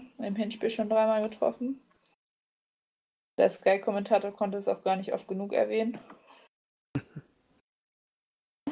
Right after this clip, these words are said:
Speaker 1: Ja, und dann sind wir, haben wir völlig den Faden verloren. Also mit dieser gelb-roten Karte war irgendwie nichts mehr los.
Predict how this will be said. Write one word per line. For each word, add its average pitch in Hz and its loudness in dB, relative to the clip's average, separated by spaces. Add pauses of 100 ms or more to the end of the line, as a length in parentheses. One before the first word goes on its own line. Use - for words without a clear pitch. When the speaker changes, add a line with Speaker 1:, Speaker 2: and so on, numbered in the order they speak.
(1400)
Speaker 1:
Ja, 220 12
und 185 12
dann 165 6
sind 196 -6
wir, 269 6 (100)
haben 285 -8
wir 285 -12
völlig 185 0
den 160 -14
Faden 170 0
verloren. 170 0
Also 180 0
mit 180 -6
dieser 196 -2
gelb-roten 208 -4
Karte 208 2
war 247 4
irgendwie 240 -4
nichts 262 -8
mehr 240 0
los. 165 -2